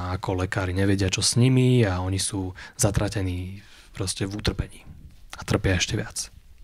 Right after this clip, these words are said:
Hm? Nič moc, všakže, ale poďme, poďme, dajme si ešte jednu vec. Závislosť. Tam je to trošku iné, hej, ale tiež začíname najskôr zmyslovými vnemami.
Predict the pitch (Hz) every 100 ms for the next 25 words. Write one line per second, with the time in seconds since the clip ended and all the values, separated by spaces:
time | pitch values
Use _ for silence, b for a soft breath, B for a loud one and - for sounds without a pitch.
0 | - B B B B B B B - 143
1 | 226 - - - - - - 123 151 160
2 | - - 151 117 98 113 135 170 170 151
3 | 165 170 135 147 147 143 117 - 101 110
4 | 98 - - - 113 120 120 - - -
5 | - - - - 123 - 117 110 - 117
6 | 117 - - 127 147 131 139 170 127 117
7 | 117 101 98 B B B - 120 143 123
8 | 110 117 127 - 120 117 113 107 104 98
9 | 92 -